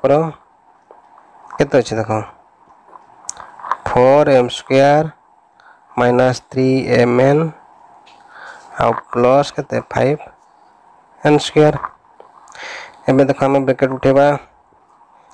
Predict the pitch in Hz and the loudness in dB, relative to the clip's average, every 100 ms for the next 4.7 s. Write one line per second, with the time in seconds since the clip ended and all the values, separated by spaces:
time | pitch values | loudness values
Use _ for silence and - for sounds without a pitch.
0 | - 135 131 131 127 127 135 127 127 143 | -4 0 2 2 0 -2 -4 -4 0 0
1 | 160 - _ _ _ _ _ _ _ _ | 0 -6 _ _ _ _ _ _ _ _
2 | - - - - - - 123 120 120 123 | -20 -20 -20 -20 -20 -2 0 2 2 2
3 | 131 - 120 120 120 123 - _ - - | 0 -2 0 2 2 0 -6 _ -20 -20
4 | - - 131 123 - 143 151 | -20 -4 -2 -2 0 2 4